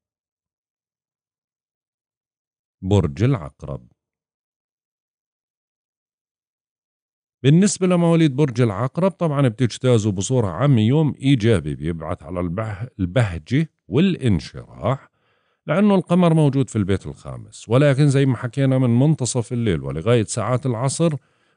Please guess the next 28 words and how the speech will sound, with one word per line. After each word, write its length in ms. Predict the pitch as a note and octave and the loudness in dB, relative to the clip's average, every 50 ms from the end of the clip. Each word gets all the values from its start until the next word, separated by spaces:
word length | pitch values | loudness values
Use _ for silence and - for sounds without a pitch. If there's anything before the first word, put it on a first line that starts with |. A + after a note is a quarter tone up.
| _ | _
ممكن 380 | - D3+ F#3+ F#3 D#3 - D3+ C#3 | 0 2 2 2 2 2 2 0
يصير 260 | A#2 - - B2+ A#2+ | 0 2 2 0 0
سوء 300 | G2+ - - A#2+ A2+ F#2 | 0 0 -2 -2 -2 -4
تفاهم، 600 | D2+ - E2+ - - A#2 B2+ B2 A#2 C#3+ D#3 D#3+ D3 | -4 -8 -8 -4 -2 0 2 2 4 2 2 0 -2
تجد 340 | - - F#2 E2 F#2+ D#2+ | -4 -4 -2 -2 0 0
إنه 220 | F2+ E2 D#2+ D2+ D2 | 0 0 0 -2 -2
الحظ 440 | D2 C#2 - - - A#2+ G#2 E2 D#2 | -4 -6 -8 -6 -6 -6 -6 -6 -4
ما 220 | D#2 D2 E2+ G#2 | -4 -2 0 0
بيدعمك، 680 | A2 A2 B2+ C#3 B2+ A2+ B2 C#3 C#3+ D3 C#3+ - _ _ _ _ _ _ _ _ _ - | 0 0 0 -2 -2 -2 -2 0 0 0 0 -2 _ _ _ _ _ _ _ _ _ -6
يصير 340 | A2 G#2+ - - D3+ D3 | -4 -2 0 2 2 0
خلاف 460 | A#2+ - A#2 A2+ A#2 B2 A2+ - - F2+ | 0 0 0 2 2 2 0 -2 -2 0
ما 140 | F2+ D#2+ | 0 0
بينك 340 | D#2 E2 G2 F#2+ F2+ - - | 2 2 0 0 0 -2 -4
وبين 240 | F2+ E2 G#2+ A#2 A2 | -2 0 2 2 2
الحبيب، 560 | G2 F2 - - E2 D#2+ E2 G#2+ C3+ F3+ F3 - _ _ | 2 -2 -4 -10 -10 -4 -2 0 0 0 -2 -4 _ _
كلامك 480 | - E2+ E2 F2 A2+ B2 A#2+ G#2+ F#2 - _ _ | -6 -2 0 4 4 4 4 4 2 0 _ _
يكون 340 | - D#2 D#2 - - A#2+ A#2+ | -16 -14 -10 -4 0 2 4
مش 260 | A2 G2 F2+ - - | 4 4 2 0 -4
مفهوم، 540 | F2+ D#2+ D2+ - - G2 A2 C3 D#3 F3 D3+ | -8 -8 -8 -8 -6 -2 0 2 2 0 0
حدية 640 | - - - G2 F#2 F2+ F#2 A#2+ F3 F#3 E3+ D3+ B2+ | -4 -4 -6 -6 -6 -4 -2 0 2 2 2 2 2
بالطباع 680 | G#2+ F2+ G2+ - _ - F#2+ F2 A2+ C#3+ D3+ B2 E2 B1+ | 2 0 -2 -4 _ -4 -2 0 2 2 2 2 0 -4
ما 180 | B1 C2+ C#2 | -8 -10 -6
بينك 340 | C#2+ D#2+ G#2+ A2 G#2+ F#2 - | -2 0 2 2 2 0 -2
وبين 280 | G2+ E2+ A2+ A#2+ A2 - | -2 -2 0 0 -2 -4
أحد 300 | G2+ G2 - - G#2+ A2 | -8 -12 -8 -4 -2 -2
الأبناء. 640 | A2+ A2 G#2 A2 G2+ F#2+ B2 C#3+ D#3+ E3+ D3 - - _ _ _ _ _ _ _ _ _ _ _ _ _ _ _ _ _ _ _ - | -2 -2 -2 -6 -4 0 2 2 2 2 0 -2 -6 _ _ _ _ _ _ _ _ _ _ _ _ _ _ _ _ _ _ _ -8
بوسعكم 720 | C3+ D3 G3 G#3+ G#3 E3+ - - A2 E2 - - G2 F2+ F2 | -4 0 2 4 4 4 4 2 0 -2 -2 -2 0 0 2
ممارسة 500 | E2 D#2 E2 F#2+ G2+ F2+ E2+ - - | 2 0 0 0 0 -2 -4 -6 -10